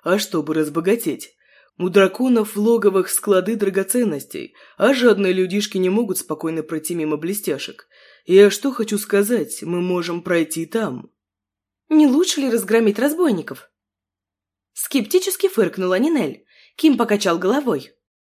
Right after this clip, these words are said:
"Их слишком много. Сначала был неурожай, а потом холодная зима. Многие люди от голода пошли в разбой.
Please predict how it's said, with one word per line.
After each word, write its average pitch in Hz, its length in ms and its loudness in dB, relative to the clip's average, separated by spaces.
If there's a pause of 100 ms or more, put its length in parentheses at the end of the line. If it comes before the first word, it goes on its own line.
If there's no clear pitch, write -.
(520)
"Их 170 220 2
слишком 185 440 -2
много. 208 580 0 (260)
Сначала 220 540 0
был 165 200 0
неурожай, 156 720 0
а - 20 -6
потом 160 320 -4
холодная 156 580 -2
зима. 175 500 -4 (380)
Многие 175 520 2
люди 175 300 0
от 160 200 -2
голода 165 400 2
пошли 143 300 -6
в 139 80 -6
разбой. 156 540 -4